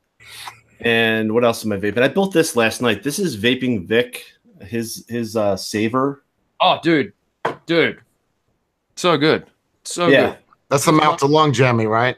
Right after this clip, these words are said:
Speaker 1: Yeah, this is the mouth to lung. And, uh, I put the, the tighter, there's, like, two posts that you can remove, two positive posts. And I put the tighter air hole, pinhole type of hole in there.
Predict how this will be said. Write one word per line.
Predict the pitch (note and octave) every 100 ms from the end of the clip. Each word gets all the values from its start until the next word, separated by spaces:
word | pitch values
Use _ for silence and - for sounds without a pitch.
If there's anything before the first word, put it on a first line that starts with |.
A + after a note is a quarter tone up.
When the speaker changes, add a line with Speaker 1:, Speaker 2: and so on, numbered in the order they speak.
| _
Speaker 1:
Yeah, | D3+ D#3+ D3
this | C3 D#3
is | E3
the | D#3+
mouth | D3 C#3+
to | C3
lung. | A#2+ C3 F2+ F#2 _ _ _
And, | - A2+ A#2
uh, | A2
I | G#2
put | B2+ G3 F#3+
the, | D3 G#2+ -
the | A2+
tighter, | - B2+ C3 C#3
there's, | B2 B2 C3
like, | A#2+ -
two | D#3 D#3
posts | - B2 C3 -
that | C#3
you | C#3
can | C#3 C3+
remove, | C3+ C#3 B2+
two | C3
positive | - A2+ A#2 B2 A#2+
posts. | C3+ C3 C3 - - -
And | -
I | A#2+
put | A#2+ E3
the | A#2+
tighter | - - A#2+ B2+ C3 A#2
air | B2 B2+
hole, | B2+ C3+
pinhole | B2+ - B2 B2 C3
type | C3 C3+ B2
of |
hole | A#2 C3 C3+
in | C3+
there. | C3+